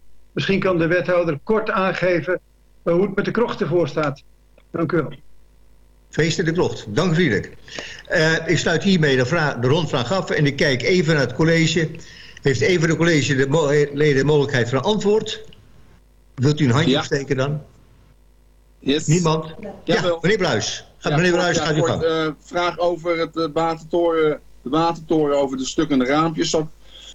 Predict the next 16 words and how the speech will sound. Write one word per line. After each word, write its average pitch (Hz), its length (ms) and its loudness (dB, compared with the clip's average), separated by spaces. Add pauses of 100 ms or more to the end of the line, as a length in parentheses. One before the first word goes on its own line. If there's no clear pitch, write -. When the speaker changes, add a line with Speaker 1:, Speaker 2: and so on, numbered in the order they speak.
(220)
Speaker 3:
zal 175 220 0
ik 143 60 -6
een 160 100 2
melding 196 380 0
van 196 180 -2
doen 202 200 0
ook, 196 220 -2 (340)
dat 160 160 -2
ze 156 80 -6
daar 151 160 2
wat 147 180 -2
aan 123 180 -2
gaan 127 180 0
doen? 220 300 2 (960)
En, 160 260 2
eh, 156 140 4